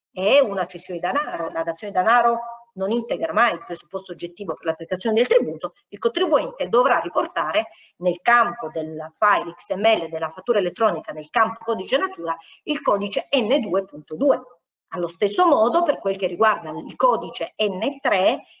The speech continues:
il contribuente, eh, prima il codice N tre riguardava tutte le operazioni non imponibili, e le operazioni non imponibili,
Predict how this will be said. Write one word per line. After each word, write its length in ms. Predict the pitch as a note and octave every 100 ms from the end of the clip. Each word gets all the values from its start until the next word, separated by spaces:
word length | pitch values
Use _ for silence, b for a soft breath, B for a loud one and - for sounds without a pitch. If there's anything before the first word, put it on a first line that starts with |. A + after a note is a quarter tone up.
| b
il 140 | - -
contribuente, 1200 | A3+ A3+ C4+ F4 D4 G#3 G#3 - B3 D4 - -
eh, 800 | G3 F3 E3 D#3+ D#3 D3+ D3+ D3+
prima 260 | G#3+ B3+
il 80 | F#3+
codice 360 | - G#3+ F3+ F#3+
N 140 | C4+
tre 160 | B3 G#3
riguardava 420 | G#3 G#3+ G#3 F#3+
tutte 340 | - E4 -
le 80 | G#3
operazioni 560 | G3 F#3 F#3 - G3+ F#3+
non 160 | F3
imponibili, 680 | F3 F3+ F3+ E3+ D#3 D3+ D#3 D#3 B _
e 100 | -
le 60 | G3
operazioni 540 | G#3 G#3+ G#3+ C4+ G3
non 200 | F#3 A#3
imponibili, 920 | G3+ F3+ D#4+ D#4+ A#3 G3 A3+ G#3+ D4